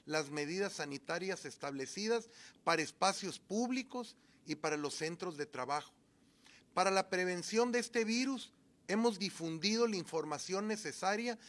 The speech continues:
para que las personas resuelvan sus dudas y preocupaciones a fin de estar mejor preparadas para su cuidado personal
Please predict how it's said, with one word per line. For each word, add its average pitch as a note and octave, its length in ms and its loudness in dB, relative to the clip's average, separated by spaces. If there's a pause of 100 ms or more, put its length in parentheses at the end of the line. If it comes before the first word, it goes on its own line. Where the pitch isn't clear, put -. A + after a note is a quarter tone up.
(220)
para B3 280 8
que F#3 120 -2
las E3+ 160 0
personas A3 760 0 (320)
resuelvan G#3+ 840 6
sus C#3+ 300 -8
dudas A#3+ 500 0 (280)
y E3+ 100 -2
preocupaciones F#3 1080 -2 (260)
a D#3+ 100 2
fin G3 280 -4
de F#3 60 -2
estar G#3 440 0 (300)
mejor D#3+ 420 0
preparadas F3+ 640 -2
para D3 240 -4
su C3+ 160 -8
cuidado D3 440 0
personal D3 720 -6